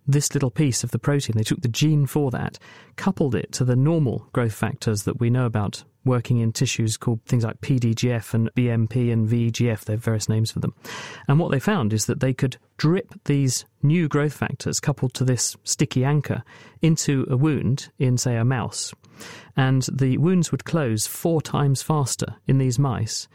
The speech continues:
And they could do this with doses that were just one two hundred and fiftieth of the amount of growth factor you'd normally need to get to add to get that equivalent rate of healing.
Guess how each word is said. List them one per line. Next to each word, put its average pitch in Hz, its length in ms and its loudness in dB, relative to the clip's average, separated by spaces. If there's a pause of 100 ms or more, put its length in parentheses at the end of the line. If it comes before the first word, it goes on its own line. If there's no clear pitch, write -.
(340)
And 135 100 4
they 139 100 2
could 139 180 -2
do 175 160 2
this 135 240 0
with 127 100 -2
doses 151 460 0
that - 100 -2
were 123 80 0
just 135 220 -2
one 156 180 2
two 143 200 0
hundred 139 280 0
and 131 100 2
fiftieth 123 440 -2
of 117 80 -6
the 127 80 0
amount 123 240 0
of 123 160 -2
growth 127 180 0
factor 123 320 -4
you'd 127 80 2
normally 131 300 2
need 127 200 0
to 123 120 0
get - 300 -2
to - 180 -2
add 131 180 0
to - 220 -6
get 123 180 -2
that 127 300 -2
equivalent 131 400 0
rate 131 240 0
of - 80 -2
healing. 135 320 0